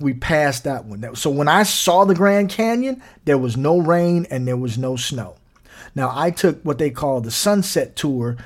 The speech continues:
and they take you to three different stops. And when you get to the last stop, that's where the sun goes down, right? And it is just the most amazing, breathtaking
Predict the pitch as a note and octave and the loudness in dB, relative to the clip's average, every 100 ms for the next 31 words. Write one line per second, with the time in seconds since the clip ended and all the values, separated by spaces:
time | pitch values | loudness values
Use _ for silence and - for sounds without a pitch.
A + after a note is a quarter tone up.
0 | - - B2+ B2 A#2+ F3 E3 D#3+ C3 B2 | -20 -12 -6 -4 -2 0 0 -2 -4 -2
1 | D#3+ D#3+ D#3+ D3+ C3 A#2+ - D#3+ A#2+ G2+ | 0 0 0 -4 -6 -6 -2 -2 -2 -6
2 | - - _ _ - - - D3 C3+ C#3+ | -12 -12 _ _ -20 -12 -2 -2 0 0
3 | C#3+ C3+ C3+ B2+ E3 D#3+ - C#3 B2+ D3 | 0 0 -2 4 6 6 2 -4 -2 0
4 | D#3 D3+ - - F3+ D#3+ C3 - - _ | 0 0 -4 -2 -2 -2 -4 -12 -20 _
5 | B2 D3 D#3 - D3+ C3+ A#2+ - E3 D3+ | 0 0 0 -2 0 0 0 -2 0 0
6 | C3+ B2+ A#2+ C3 B2+ - - _ _ _ | -2 -2 -2 -2 -4 -6 -12 _ _ _
7 | - A#2 B2+ C#3 D3+ E3+ E3+ C#3+ C#3 D3 | -8 -4 -4 -2 2 4 4 4 -4 -8
8 | - C#3 C3 C#3+ C#3+ - - A#2+ A#2+ C3+ | -4 -4 -2 0 -2 -4 -8 -4 0 2
9 | D#3 D#3+ D3 D#3 D3 B2 C#3+ D3 - - | 2 0 -2 -4 -6 -6 -2 -2 -4 -4
10 | C#3+ B2 C#3 B2+ B2 | -4 -2 -6 -8 -10